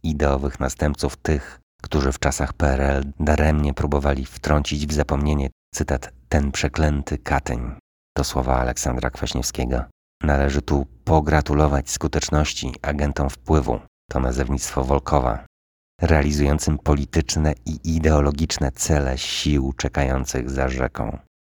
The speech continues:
Przykro jest jednak patrzeć na to, jak ochoczo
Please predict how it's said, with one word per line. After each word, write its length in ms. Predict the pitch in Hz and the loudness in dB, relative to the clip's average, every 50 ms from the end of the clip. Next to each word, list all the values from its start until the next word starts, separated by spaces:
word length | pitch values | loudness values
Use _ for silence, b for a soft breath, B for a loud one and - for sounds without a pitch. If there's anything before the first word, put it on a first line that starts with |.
| _ | _
Przykro 380 | - - - 87 - - - 73 | -2 2 2 2 2 2 0 0
jest 200 | 67 60 - - | 0 0 -2 -2
jednak 280 | 67 62 64 62 - | -2 -2 -2 -4 -2
patrzeć 440 | - - 71 - - - - - - | -2 -2 -2 -2 -2 -4 -4 -4 -4
na 240 | 71 71 71 73 69 | -2 0 2 2 0
to, 240 | - - 62 62 65 | 0 -2 -2 -2 -2
jak 360 | 69 69 73 73 69 - - | 0 0 0 0 0 -2 -4
ochoczo 680 | - 80 80 - - - 73 73 - - - 67 64 | -2 -2 -2 -2 -2 -2 -2 -2 -2 -2 -4 -4 -6